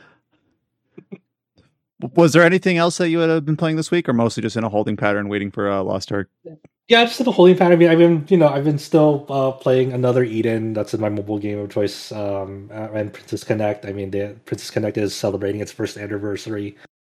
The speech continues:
Speaker 2: on the global version, so that's been, like, it, it's kinda, like, I like playing Princess Connect Redive because that's, like, one of the few community, community things we do here at R P G Site, where obviously I'm the only one playing it here, but,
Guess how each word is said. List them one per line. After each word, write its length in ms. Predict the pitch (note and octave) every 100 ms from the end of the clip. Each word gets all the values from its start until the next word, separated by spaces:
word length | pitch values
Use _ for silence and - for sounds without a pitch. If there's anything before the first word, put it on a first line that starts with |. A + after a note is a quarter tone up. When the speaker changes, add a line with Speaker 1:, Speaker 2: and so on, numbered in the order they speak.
| _ -
Speaker 2:
on 140 | A2
the 80 | G#2
global 480 | G#2+ G#2+ A2 A2 G#2
version, 560 | A2 G#2 A2 G#2+ G#2+
so 240 | - G2+ G2
that's 240 | G2+ -
been, 300 | G#2 G2 F#2+ _ _ _ _ _
like, 180 | E3 F#3
it, 240 | E3 F#3+
it's 200 | F3 F3+
kinda, 420 | A3 A3 G#3 E3+ C3+
like, 280 | C3 - _ _
I 140 | D#3 F3
like 480 | D3 C#3 D3 - _ _
playing 260 | B2+ C3
Princess 260 | B2 - A#2+
Connect 260 | A#2+ A#2
Redive 260 | B2 B2+ C3
because 200 | A#2 G#2+
that's, 120 | A#2
like, 120 | A#2
one 100 | A#2+
of 80 | B2
the 60 | A#2+
few 640 | - A#2 A2+ A#2 A#2 A2+ - _ _ -
community, 640 | B2+ C3 C3 B2 B2 A#2 - _
community 380 | A#2 A#2 A2+ A2+
things 280 | - A2+ G#2+
we 100 | G2+
do 140 | G#2+
here 200 | G2 G#2+
at 100 | G2
R 120 | G2+
P 140 | - G2
G 180 | G2+
Site, 400 | F#2 F#2 F#2 -
where 280 | G#2 G2 F#2 - _ _ -
obviously 280 | B2+ B2 A#2
I'm 40 |
the 80 | A#2
only 140 | A2+
one 140 | A2 G2+
playing 260 | D3 D#3+
it 80 | C3
here, 260 | - A2 G#2+
but, 300 | G#2 G2+